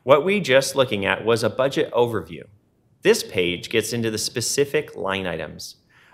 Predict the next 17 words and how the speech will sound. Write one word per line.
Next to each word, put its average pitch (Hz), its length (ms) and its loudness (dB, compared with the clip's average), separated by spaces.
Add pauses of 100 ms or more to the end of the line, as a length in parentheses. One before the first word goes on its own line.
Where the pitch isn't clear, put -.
On 139 180 6
this 185 160 0
screen, 95 420 -4
you 120 120 0
can 175 180 -4
see 85 460 -6
any 139 220 0
given 143 260 2
expense 90 580 -6
for - 160 -4
the 107 140 2
upcoming 104 400 -2
year. 98 340 -4 (800)
The 147 80 4
blue 156 420 8
represents 107 540 2
personnel, 107 840 -4